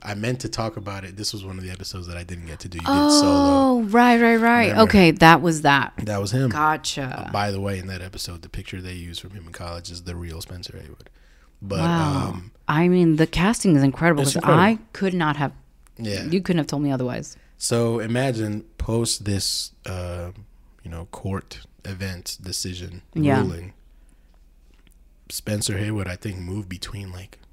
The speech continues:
Speaker 1: seven, eight teams.
Speaker 2: Damn.
Speaker 1: So I think,
Speaker 2: That's
Speaker 1: uh,
Speaker 2: hard.
Speaker 1: yeah, a lot of the, the inconsistency was, like, killing him. And then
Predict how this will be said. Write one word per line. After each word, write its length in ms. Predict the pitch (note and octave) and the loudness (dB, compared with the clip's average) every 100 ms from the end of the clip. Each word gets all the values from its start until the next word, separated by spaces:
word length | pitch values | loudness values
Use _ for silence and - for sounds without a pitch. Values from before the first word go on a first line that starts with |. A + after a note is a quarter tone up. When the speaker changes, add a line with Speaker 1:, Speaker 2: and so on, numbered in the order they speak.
| _ | _
Speaker 1:
seven, 440 | - - F#2+ G2 G2 | -8 -6 -6 -10 -10
eight 180 | G2 | -10
teams. 680 | - - G2+ B2 E3 - - - | -10 -8 -6 -6 -6 -10 -12 -8
Speaker 2:
Damn. 760 | C#3 C#3+ D3 D3 C#3+ - D#3+ D3 | -6 -4 -4 -6 -10 -12 -14 -12
Speaker 1:
So 220 | - G#2 | -10 -6
I 100 | G2 | -8
think, 360 | G2 - A2+ G#2+ | -8 -6 -6 -4
Speaker 2:
That's 180 | G#3+ G#3 | -4 -4
Speaker 1:
uh, 40 | |
Speaker 2:
hard. 680 | - - D#3+ D#3 D3+ C3+ A#2+ | -8 -8 -4 -2 -2 -2 -2
Speaker 1:
yeah, 240 | G#2 G#2 | 0 0
a 20 | F#2+ | 0
lot 220 | F#2+ G#2+ | -2 -2
of 160 | G#2+ | -2
the, 140 | G2+ F#2+ | -4 -6
the 220 | E2 G2+ | -6 -6
inconsistency 1000 | A2 G#2+ G2 F#2+ C#3+ - A#2 F#2+ - G2 | -6 -6 -8 -6 -6 -6 -8 -8 -8 -8
was, 200 | F#2 F2 | -10 -10
like, 180 | F2 E2+ | -12 -10
killing 340 | F#3+ F3+ A#2 | -4 -2 -2
him. 180 | F2+ E2+ - | -4 -10 -12
And 180 | F#2 | -12
then 420 | F#2 F#2 F2 F2 | -10 -10 -12 -14